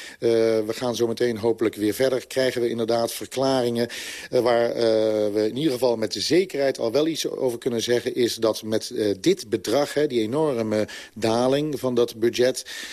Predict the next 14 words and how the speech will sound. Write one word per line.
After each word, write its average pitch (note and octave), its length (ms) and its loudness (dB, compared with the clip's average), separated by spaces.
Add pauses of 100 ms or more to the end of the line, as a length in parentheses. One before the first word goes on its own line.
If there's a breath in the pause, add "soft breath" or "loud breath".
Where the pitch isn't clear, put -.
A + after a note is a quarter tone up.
(120)
dat C3+ 340 0
de A2+ 240 2
regeringsleiders C3+ 1000 2
zich C3+ 200 -2
gemanoeuvreerd A#2 640 2
hebben B2+ 240 2
in B2 80 -4
een A2 140 -4
positie... C3+ 760 -2
die A#2 140 -6
gaat A2 200 -2
leiden B2 380 2
tot A2+ 160 -6
een G2+ 160 -6